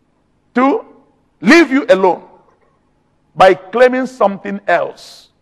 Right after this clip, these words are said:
Well, all I have to tell you is God has not rejected you. Don't, therefore, don't reject yourself. God has not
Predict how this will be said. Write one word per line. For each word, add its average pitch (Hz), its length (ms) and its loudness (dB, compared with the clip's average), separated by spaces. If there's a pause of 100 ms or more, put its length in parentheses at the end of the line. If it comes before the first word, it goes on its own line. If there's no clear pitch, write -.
(220)
Well, 196 500 4
all 226 160 4
I 226 60 4
have 208 180 0
to 190 80 -12
tell 202 260 -6
you 202 140 -12
is 165 280 -6 (600)
God 247 340 6
has 175 160 2
not 208 200 2
rejected 185 480 -4
you. 170 80 -10
Don't, 214 380 -2
therefore, 180 300 2
don't 190 180 4
reject 170 280 -8
yourself. 143 420 -8 (1900)
God 277 200 6
has 220 180 2
not 226 340 0